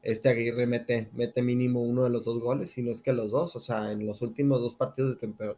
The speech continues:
de pretemporada lleva tres goles, ya, ya está, ya entró en ritmo, ya está ubicándose en esa delantera. Y luego, pues, con, con la dirección de Vucetich, yo,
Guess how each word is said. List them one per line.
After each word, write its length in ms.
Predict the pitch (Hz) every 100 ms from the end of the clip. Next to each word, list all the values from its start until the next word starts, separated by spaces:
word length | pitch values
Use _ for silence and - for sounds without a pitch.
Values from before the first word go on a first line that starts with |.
| -
de 120 | 110
pretemporada 680 | - 107 104 - 101 110 120
lleva 420 | 120 120 120 113 _ - - _ _
tres 200 | - 123
goles, 520 | 123 127 151 165 143 -
ya, 280 | 113 113 _ -
ya 140 | 117
está, 400 | 113 - 120 120 113
ya 80 | 120
entró 180 | 117 131
en 100 | 117
ritmo, 320 | 127 135 131
ya 100 | 123
está 420 | - 123 123 123 - - _ _ -
ubicándose 840 | 131 120 - 127 139 139 143 139 -
en 140 | 113
esa 200 | 117 131
delantera. 600 | 123 110 - 127 147 139 - _ _ _ _ _
Y 100 | 107
luego, 260 | 110 113 117
pues, 160 | 107 -
con, 240 | 104 98 -
con 140 | 113
la 60 | 110
dirección 420 | 110 110 - 120
de 80 | 131
Vucetich, 640 | 127 123 107 131 139 -
yo, 240 | 123 117